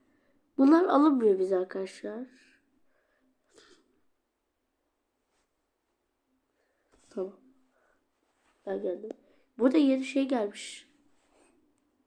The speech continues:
Gösteriyorum. Evet. Akşam bunu karıştırıyoruz. Çünkü nerede, nerede yok.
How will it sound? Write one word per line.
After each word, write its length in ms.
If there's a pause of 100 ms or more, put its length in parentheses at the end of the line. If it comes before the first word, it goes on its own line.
(160)
Gösteriyorum. 480 (960)
Evet. 340 (2000)
Akşam 360
bunu 180
karıştırıyoruz. 640
Çünkü 380
nerede, 560
nerede 600
yok. 460